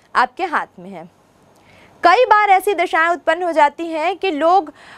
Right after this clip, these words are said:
अ, बाजार की दशाओं से, बाजार का जो गिरता हुआ स्तर होता है उसको देखकर अपने पैसों को अन्य बॉन्ड्स या शेयर्स में विनियोजित नहीं करना चाहते और कैश के रूप में उसको अपने पास रखते हैं।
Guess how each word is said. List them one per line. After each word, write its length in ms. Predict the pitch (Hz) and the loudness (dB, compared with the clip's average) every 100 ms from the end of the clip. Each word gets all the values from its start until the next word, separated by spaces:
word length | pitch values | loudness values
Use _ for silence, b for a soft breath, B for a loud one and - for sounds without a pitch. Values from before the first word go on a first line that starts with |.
| B | B
अ, 140 | - 262 | 0 0
बाजार 580 | 196 262 285 330 403 | 2 2 4 2 2
की 160 | 440 403 | -2 -4
दशाओं 420 | 285 - 311 339 | -2 -2 0 -2
से, 160 | 381 359 | -4 -2
बाजार 420 | 285 294 294 320 | 0 2 0 0
का 120 | 339 | -4
जो 220 | 320 339 233 | -6 -6 -8
गिरता 360 | 202 285 - | -10 -8 -2
हुआ 400 | 359 339 330 320 | 0 2 2 2
स्तर 460 | 277 - - 349 349 | 0 -6 -8 -2 -2
होता 280 | 320 311 311 | -2 -4 0
है 240 | 320 330 | 0 0
उसको 360 | - 285 - 311 | -2 -6 -4 -4
देखकर 560 | 214 294 302 311 320 - B B | 0 -2 0 0 0 -2 B B
अपने 260 | 302 359 427 | 0 0 -2
पैसों 440 | 359 320 - 381 | 2 0 0 -4
को 160 | 320 370 | 0 0
अन्य 480 | 311 330 339 330 | 0 -2 -2 -4
बॉन्ड्स 500 | 262 214 269 302 320 | -2 0 2 2 0
या 80 | 311 | -2
शेयर्स 420 | 320 294 285 311 | -2 0 0 0
में 120 | 320 320 | -4 -2
विनियोजित 520 | 254 262 262 311 285 | 0 0 -2 -4 -4
नहीं 240 | 294 359 | 0 2
करना 300 | 370 339 330 | 2 2 0
चाहते 380 | 320 311 294 403 | 0 -2 -2 0
और 180 | 480 480 | 0 0
कैश 600 | - 311 311 403 466 - | -4 0 2 2 -2 -8
के 60 | 370 | -8
रूप 240 | 339 330 | -6 -8
में 120 | 302 | -8
उसको 200 | 311 - | -10 -2
अपने 240 | 294 233 226 | -2 -2 -6
पास 280 | 190 196 - | -2 -2 -4
रखते 320 | 175 - - | -12 -12 -12
हैं। 200 | 208 180 | -10 -12